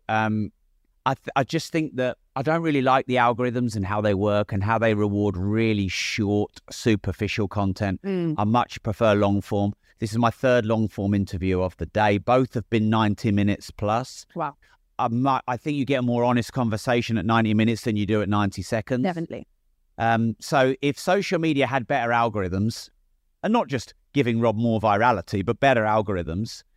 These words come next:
Speaker 1: which encouraged deeper, more thoughtful, more honest content and didn't reward vacuous, like the, the Philip Schofield stuff is just, it's just a, a smear campaign on a guy because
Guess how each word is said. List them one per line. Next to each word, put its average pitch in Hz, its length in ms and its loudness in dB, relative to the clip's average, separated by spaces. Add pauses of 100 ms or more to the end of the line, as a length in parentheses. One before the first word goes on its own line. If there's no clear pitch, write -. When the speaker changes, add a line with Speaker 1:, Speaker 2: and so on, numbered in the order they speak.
(260)
Speaker 1:
which 110 180 -4
encouraged 120 640 0 (260)
deeper, 143 300 2
more 123 180 0
thoughtful, 120 440 -2
more 110 220 0
honest 113 440 -2
content 95 580 -4
and 107 80 -4
didn't 120 260 0
reward 110 600 2 (240)
vacuous, 104 1040 -2 (560)
like 147 180 2
the, 135 160 -4 (180)
the 131 160 -4 (680)
Philip 147 240 2
Schofield 117 480 2
stuff 92 320 -2
is 104 120 -2
just, - 460 0 (160)
it's 101 260 -12
just - 280 -6
a, 113 240 4 (800)
a 113 100 0
smear 147 300 4
campaign 107 480 0
on 104 100 0
a 104 80 -2
guy 120 240 2
because 110 480 -2